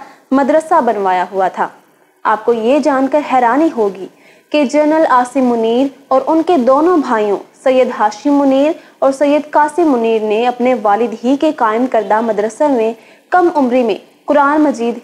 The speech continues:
हिफ्ज किया था। जनरल सैयद आसिम मुनीर के predecessor जनरल कमर जावेद बाजवा उनतीस नवंबर दो हज़ार बाईस के रोज़ अपने ओहदे से retired हुए। अफवाज पाकिस्तान के सोलहवें सिपह सालार जनरल कमर जावेद बाजवा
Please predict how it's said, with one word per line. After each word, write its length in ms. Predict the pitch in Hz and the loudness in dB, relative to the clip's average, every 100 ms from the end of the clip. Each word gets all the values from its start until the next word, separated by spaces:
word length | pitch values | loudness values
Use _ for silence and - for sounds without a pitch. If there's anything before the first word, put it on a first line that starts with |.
| - | -4
हिफ्ज 220 | 277 285 | -4 -4
किया 280 | - 208 185 | -4 -2 -2
था। 240 | 208 196 - - _ _ _ _ _ _ _ _ _ _ 277 | -2 -4 -4 -16 _ _ _ _ _ _ _ _ _ _ -2
जनरल 400 | 269 359 370 381 | 2 2 2 2
सैयद 320 | 359 339 285 | 2 0 2
आसिम 340 | 294 285 349 | 0 2 2
मुनीर 340 | 311 269 269 285 | 2 2 2 0
के 240 | 285 262 269 | 0 2 2
predecessor 840 | 269 285 240 262 233 220 254 277 233 - | 0 0 0 -2 -2 0 0 0 -2 0
जनरल 300 | 254 277 302 | 0 2 0
कमर 320 | 262 233 240 | 0 0 -2
जावेद 460 | 247 220 190 202 196 | 2 0 2 -2 0
बाजवा 520 | 196 185 185 190 214 - - _ | 0 0 0 0 0 -4 -18 _
उनतीस 460 | 294 302 294 330 320 | -2 0 2 0 0
नवंबर 340 | 254 202 180 147 - | -2 0 -2 -4 -6
दो 160 | 202 247 | -2 -2
हज़ार 280 | 262 277 262 202 | 2 2 2 2
बाईस 300 | 233 269 269 | 2 2 0
के 180 | 285 | 0
रोज़ 300 | 247 226 247 254 | 2 2 0 -2
अपने 340 | 233 240 247 254 | -6 -2 -4 -2
ओहदे 260 | 247 226 277 | -2 0 0
से 180 | 269 233 - _ | 0 -4 -6 _
retired 380 | 240 240 202 180 - | 0 2 0 -2 -6
हुए। 180 | 190 165 - _ _ - - - | -6 -6 -10 _ _ -20 -8 -4
अफवाज 400 | 294 311 320 320 359 | -2 2 2 2 0
पाकिस्तान 580 | 311 302 302 285 294 | 0 0 0 0 0
के 220 | 294 294 294 | 0 0 0
सोलहवें 500 | 302 285 285 302 311 | 0 2 2 2 -2
सिपह 340 | 294 269 254 | -4 0 0
सालार 540 | 254 254 233 214 233 240 | 2 2 4 4 2 2
जनरल 380 | 240 240 254 | 0 0 0
कमर 340 | 269 254 247 254 | 0 0 0 0
जावेद 500 | 240 233 220 226 202 | 2 2 2 0 0
बाजवा 480 | 202 190 196 196 | 0 0 2 0